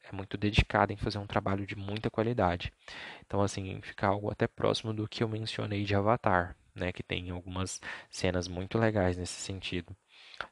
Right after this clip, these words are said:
E, e é isso, assim, só elogios pra A Casa da Coruja. Então eu vou passar pro próximo desenho, que é Kipo e os Animonstros. É um desenho também deste ano, de dois mil e vinte,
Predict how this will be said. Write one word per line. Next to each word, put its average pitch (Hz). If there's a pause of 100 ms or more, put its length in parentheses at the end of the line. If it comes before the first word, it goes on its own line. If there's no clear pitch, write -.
(140)
E, 120
e 143
é 185
isso, 110
assim, 98 (140)
só 117
elogios 117
pra 107
A 107
Casa 98
da 101
Coruja. 90
Então 98
eu 104
vou 113
passar 110
pro -
próximo 98
desenho, 110 (420)
que 131
é 131
Kipo - (140)
e 139
os 135
Animonstros. 135 (420)
É 107
um 117
desenho 107
também 127
deste 104
ano, 87
de 107
dois 90
mil 90
e 82
vinte, 95